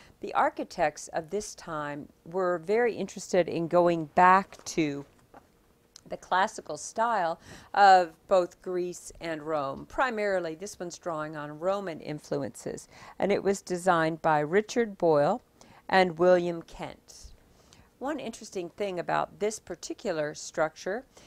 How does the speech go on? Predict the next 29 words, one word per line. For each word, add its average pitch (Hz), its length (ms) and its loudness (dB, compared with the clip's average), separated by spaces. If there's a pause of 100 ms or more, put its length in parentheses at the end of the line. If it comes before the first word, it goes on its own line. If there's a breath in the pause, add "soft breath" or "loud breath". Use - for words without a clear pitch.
(160 soft breath)
is 226 180 -2
that 233 320 2
it 262 180 0
inspired 202 680 4
another, 196 640 4 (180)
uh, 160 320 2
architect 160 600 0
who 170 120 -4
was 165 160 -8
interested 170 480 -10
in 156 120 -8
the 151 80 -8
neoclassical 165 880 -2
era, 143 300 -6 (380 soft breath)
and 214 160 -2
that 254 160 0
would 226 140 -4
be 175 140 -6
Thomas 175 440 -6
Jefferson. 151 680 -12 (760 loud breath)
This 262 200 -10
is - 180 -12
his 208 200 -4
home, 175 520 -4
Monticello. 175 840 -2 (360 loud breath)
It's 226 240 0
also 247 460 2
very 202 280 0
similar 190 640 -4